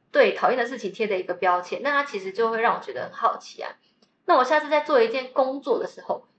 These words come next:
究竟是因为这件事情是工作，还是因为我现在讨厌它，我现在不想做它呢？但是你与其花时间、花精神想象我不想做这件事情，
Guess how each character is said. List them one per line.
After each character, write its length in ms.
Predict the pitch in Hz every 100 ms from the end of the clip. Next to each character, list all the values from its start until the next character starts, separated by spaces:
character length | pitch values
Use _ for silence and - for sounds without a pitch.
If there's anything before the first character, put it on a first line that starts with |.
| _
究 140 | - 339
竟 120 | 339
是 120 | 339
因 100 | 311
为 120 | 302
这 40 | 302
件 180 | 285
事 120 | 269 254
情 100 | 185
是 240 | 202 -
工 200 | - 330
作， 280 | - - -
还 80 | 185
是 120 | 190
因 60 | 233
为 100 | 240
我 140 | 190
现 240 | - - 220
在 140 | 233
讨 240 | - 202 220
厌 160 | 269
它， 180 | 254 240
我 80 | 214
现 140 | 226
在 80 | 220
不 120 | -
想 200 | 285 180
做 160 | 277 254
它 160 | 240
呢？ 240 | 220 190 175 - _ _ -
但 120 | 339
是 140 | 359
你 240 | 294 208 190
与 80 | 196
其 160 | 220
花 160 | 262 294
时 160 | 277
间、 240 | - 254 254
花 140 | 254
精 180 | 254 254
神 180 | 208 185
想 200 | 185 185
象 160 | 233 226
我 60 |
不 80 | 185
想 160 | 269 208
做 140 | 269
这 80 | 277
件 120 | 269
事 120 | 277
情， 400 | 262 226 185 175